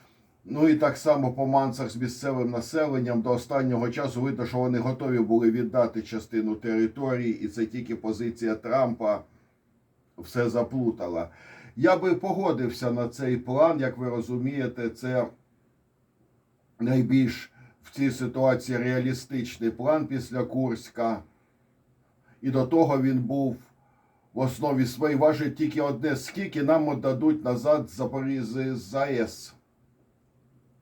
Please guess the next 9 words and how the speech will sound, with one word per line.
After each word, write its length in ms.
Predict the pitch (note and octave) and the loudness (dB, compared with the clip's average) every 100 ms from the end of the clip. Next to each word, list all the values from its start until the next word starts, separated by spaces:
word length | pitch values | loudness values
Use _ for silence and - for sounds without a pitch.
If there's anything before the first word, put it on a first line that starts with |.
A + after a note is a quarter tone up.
| _ _ _ _ _ _ _ | _ _ _ _ _ _ _
території, 580 | B2 B2+ C3 C3 C3 A#2 | 0 2 2 2 2 2
хоч 220 | A2 A2+ | 2 -4
би 140 | G#2+ B2+ | -2 0
нейтральної, 680 | B2+ B2 C3+ B2+ G#2+ G#2 | 0 0 2 2 2 -2
скільки 320 | G#2+ D#3 C3 B2+ | -6 -8 -4 -2
ми 320 | B2 A#2 A2+ | -2 -2 -4
вихопимо 640 | C3 - B2+ B2+ A#2+ A2+ | -6 -4 -4 -4 -2 -2
території 580 | A#2 A2+ A#2 C3 A#2+ A2+ | -2 -4 -2 -2 0 2
навколо 600 | A2 A2 A#2+ A#2+ A2 G#2+ | 2 0 0 2 2 0